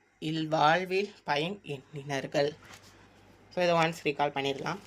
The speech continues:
So, சமுதாயத்துல ஒரு அடிப்படை அழகு என்னது? குடும்பம் தான். குடும்பம் வந்து என்னன்னு சொல்லலாம்? குலம்,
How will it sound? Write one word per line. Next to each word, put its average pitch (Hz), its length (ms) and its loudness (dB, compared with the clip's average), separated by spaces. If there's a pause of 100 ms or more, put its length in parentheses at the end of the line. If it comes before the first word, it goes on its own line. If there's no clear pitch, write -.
(240)
So, 156 400 6
சமுதாயத்துல 180 540 4
ஒரு 202 140 10
அடிப்படை 170 400 2
அழகு 151 320 2
என்னது? 151 500 -6
குடும்பம் 139 420 -6
தான். - 200 -6 (800)
குடும்பம் 180 400 6
வந்து 175 240 4
என்னன்னு 165 160 -2
சொல்லலாம்? 151 540 2 (120)
குலம், 151 420 0